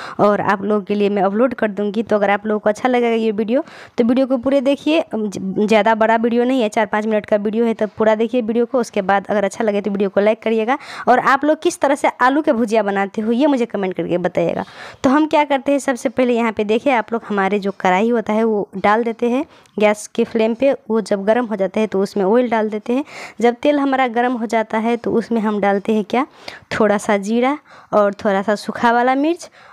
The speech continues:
और उसके बाद क्या करते हैं, यहाँ पे देखिए, यहाँ पे सारे कुछ आप लोगों को हम दिखा रहे हैं। तो देखिए अभी हमारा जो है कढ़ाई का तेल जो है गर्म हो चुका है, तो उसमें अभी हम ये डाल दिए जीरा और ये ह-, ये हरा मिर्च नहीं, सॉरी,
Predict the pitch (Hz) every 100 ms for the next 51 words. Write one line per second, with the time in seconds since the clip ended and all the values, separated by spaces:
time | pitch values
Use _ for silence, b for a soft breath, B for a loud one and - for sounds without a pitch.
0 | - 202 202 202 202 202 185 B B 202
1 | - 196 202 - 196 208 190 247 214 202
2 | 185 185 202 - 254 208 190 - 185 190
3 | 196 190 - 190 185 196 190 190 220 220
4 | 214 226 294 B B B - 202 214 233
5 | 214 208 208 196 190 190 196 190 247 -
6 | 180 175 190 - 180 - 185 185 190 202
7 | B B B 208 226 262 220 214 208 -
8 | 208 254 B B - 170 240 - 254 226
9 | 214 208 208 208 190 180 185 196 190 185
10 | 214 247 311 - B B 190 185 185 196
11 | 233 - 269 190 196 185 160 226 208 185
12 | 190 202 - 196 247